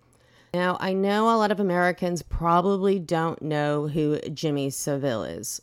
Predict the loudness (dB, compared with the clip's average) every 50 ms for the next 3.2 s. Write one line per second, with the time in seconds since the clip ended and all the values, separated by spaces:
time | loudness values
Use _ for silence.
0 | -8 -6 -4 -2 -2 -2 -2 -2 0 0 0 0 0 -2 -2 -2 -2 -4 -6 -4
1 | -2 -2 -2 0 0 0 0 -2 -4 -6 -6 -4 -2 0 0 0 0 0 -2 -2
2 | -4 -4 -4 -4 -4 -6 -10 -10 -8 -6 -6 -4 -4 -2 -2 -2 -2 -2 -4 -6
3 | -6 -8 -8